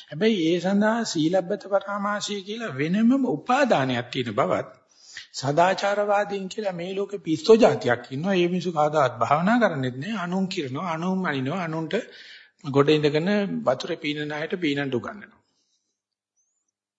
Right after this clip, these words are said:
ඒ නිසා වෙන්නේ මොකද්ද? එළඹෙන්න පෙළඹෙන්න තියෙන කෙනාටත් පෙළඹෙන්න හම්බ වෙන්නේ නෑ. මේ නිසා වෙන්න ඇති,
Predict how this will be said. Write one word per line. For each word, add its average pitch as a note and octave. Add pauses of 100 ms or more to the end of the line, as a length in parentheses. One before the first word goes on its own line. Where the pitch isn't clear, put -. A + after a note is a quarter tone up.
(180)
ඒ D3
නිසා F3+
වෙන්නේ C3+
මොකද්ද? - (1900)
එළඹෙන්න F3
පෙළඹෙන්න F#3
තියෙන E3+
කෙනාටත් D#3
පෙළඹෙන්න C3+
හම්බ G#2
වෙන්නේ -
නෑ. - (440)
මේ G3
නිසා F3+
වෙන්න D3+
ඇති, -